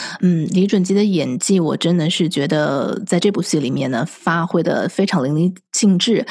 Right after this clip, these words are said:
还有就是我好像看到新闻说这部《恶之花》它正在播嘛，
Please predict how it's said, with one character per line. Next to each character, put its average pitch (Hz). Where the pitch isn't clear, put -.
还 302
有 392
就 302
是 262
我 -
好 285
像 226
看 311
到 262
新 277
闻 220
说 233
这 247
部 220
《恶 233
之 233
花》 214
它 220
正 226
在 180
播 214
嘛， 175